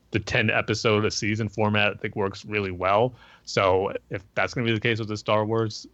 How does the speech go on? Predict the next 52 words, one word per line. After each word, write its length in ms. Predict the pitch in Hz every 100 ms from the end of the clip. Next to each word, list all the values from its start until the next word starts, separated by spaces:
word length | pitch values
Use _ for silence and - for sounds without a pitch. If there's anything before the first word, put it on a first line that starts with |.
| 165
series, 580 | - 113 117 113 107 - - _ 160
I 40 |
mean, 340 | 98 90 87 80 _ -
sign 300 | - 95 95
me 160 | 98
<laughs> 60 | 104
up. 180 | - 135
I 60 |
mean, 100 | 110
I 40 | 107
was 100 | 101
signed 240 | 113 98
up 120 | 98
anyway, 360 | 104 104 95 92
but 160 | 107
just 180 | 101 -
<laughs> 160 | 170 -
it 80 | 135
makes 240 | 117 110
me 80 | 113
more 260 | 104 104
excited 460 | 98 98 107 98 95
about, 380 | 95 92 87 - - - -
you 80 | 117
know, 260 | 104 92 98
potentially 480 | - 110 117 110 101
just 180 | 90 90
how 200 | 110 101
great, 420 | 101 104 98 95 _ _ _ -
uh, 100 | 101
we 160 | 104
would 160 | 104 95
expect 320 | 90 - 95
a 60 | 95
Star 240 | - 92
Wars 200 | 92 90
T 140 | - 98
V 120 | 92
show 200 | - 92
to 80 | 85
be 220 | 90 90
if 160 | 85
it 80 | 98
has 340 | 87 90 87 - - - -
a 60 |
budget 420 | 92 101 95 92
on 160 | 95 92
the 80 | 87
scale 300 | - 98 87
like 200 | 85 82
that 240 | 85 87
and 220 | 87 87